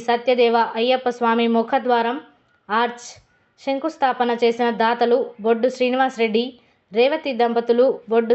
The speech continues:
సంజీవరెడ్డి, నిర్మలా దంపతులను అయ్యప్ప స్వామి దేవాలయ కమిటీ అధ్యక్షుడు కాంశెట్టి భాస్కర్ సన్మానించడం జరిగింది. సాయంత్రం ఆరు గంటలకు సత్యప్రియ గురుస్వామి చేతుల మీదుగా మహా పడిపూజ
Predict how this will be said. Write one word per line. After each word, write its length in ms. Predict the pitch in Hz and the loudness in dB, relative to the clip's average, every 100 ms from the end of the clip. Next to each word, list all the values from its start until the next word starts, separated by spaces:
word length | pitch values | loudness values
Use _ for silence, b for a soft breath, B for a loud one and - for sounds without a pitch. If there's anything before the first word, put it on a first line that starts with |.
| 240 | 0
సంజీవరెడ్డి, 640 | 233 233 254 240 226 208 240 226 | 0 2 2 2 0 0 2 2
నిర్మలా 340 | 233 254 247 226 | 2 2 2 0
దంపతులను 540 | 220 226 233 233 233 269 b b b _ | -2 -2 0 0 0 -4 b b b _
అయ్యప్ప 320 | 208 233 240 233 | 0 2 2 -2
స్వామి 260 | 233 233 233 196 | 0 0 0 2
దేవాలయ 400 | 220 240 240 233 233 | 2 4 2 0 -2
కమిటీ 300 | 240 254 285 247 | -4 -2 0 2
అధ్యక్షుడు 400 | 220 233 240 240 285 - _ - | 2 0 2 0 -2 -12 _ -2
కాంశెట్టి 460 | 247 240 254 254 220 | -2 0 -2 0 0
భాస్కర్ 380 | 233 240 254 254 | 0 0 -2 0
సన్మానించడం 600 | 262 262 294 285 262 233 233 | -2 0 0 0 0 0 2
జరిగింది. 380 | 226 233 240 240 240 - _ - | 2 2 2 0 -2 -10 _ -4
సాయంత్రం 440 | 226 233 226 233 233 208 | -2 -2 0 -2 -2 0
ఆరు 160 | 233 240 | 0 2
గంటలకు 440 | 233 233 240 233 254 311 _ _ - | 0 2 2 0 -4 -8 _ _ -2
సత్యప్రియ 520 | 240 269 311 269 240 233 214 | -2 0 -2 0 0 2 0
గురుస్వామి 500 | 240 240 233 233 226 240 | 0 0 0 0 0 2
చేతుల 260 | 240 247 233 | 2 2 2
మీదుగా 300 | 226 220 226 240 B B B _ | 0 0 0 0 B B B _
మహా 260 | 208 220 233 233 233 | -6 -2 0 0 0
పడిపూజ 460 | 233 233 247 233 | 0 2 0 2